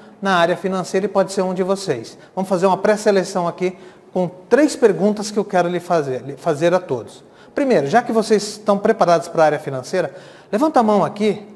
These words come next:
numa sala com noventa alunos, aquele que sabe utilizar uma calculadora H P doze C."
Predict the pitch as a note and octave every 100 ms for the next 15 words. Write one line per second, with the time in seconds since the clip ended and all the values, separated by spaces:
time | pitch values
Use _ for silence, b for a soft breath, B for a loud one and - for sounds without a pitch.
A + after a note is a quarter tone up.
0 | - B2+ A#2+ - C3 D3 E3 D3+ C#3+ B2
1 | A2 E3 A3 A#3+ G#3+ F3 C3 - - -
2 | _ _ B B - G3+ A#3 A3 A3 F#3+
3 | - F#3+ F#3 F#3+ F#3+ F3 C3+ D3+ D#3+ D#3+
4 | D#3 D#3+ C#3+ E3 C3+ B2+ E3 E3 C#3+ C3
5 | D#3+ D3 D3+ C3+ - C#3 C3+